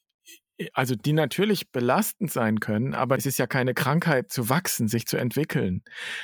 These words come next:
oder tiefer in die Seele zu schauen, nicht so sich mit Erinnerungen zu beschäftigen, weil ich weiß, ich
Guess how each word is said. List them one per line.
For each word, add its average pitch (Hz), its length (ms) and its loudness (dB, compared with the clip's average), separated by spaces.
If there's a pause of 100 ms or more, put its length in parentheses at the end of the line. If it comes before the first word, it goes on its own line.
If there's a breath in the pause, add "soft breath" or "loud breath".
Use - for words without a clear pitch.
(260 loud breath)
oder 143 320 2 (140)
tiefer 180 380 2
in 139 160 0
die 127 120 0
Seele 147 360 0
zu - 140 -6
schauen, 104 460 -2
nicht 120 160 -2
so 127 140 0 (320)
sich 131 420 -2
mit 135 200 -2
Erinnerungen 139 680 0
zu 123 140 -4
beschäftigen, 123 680 -2
weil 123 180 0
ich - 160 -8
weiß, 160 280 2
ich - 220 -8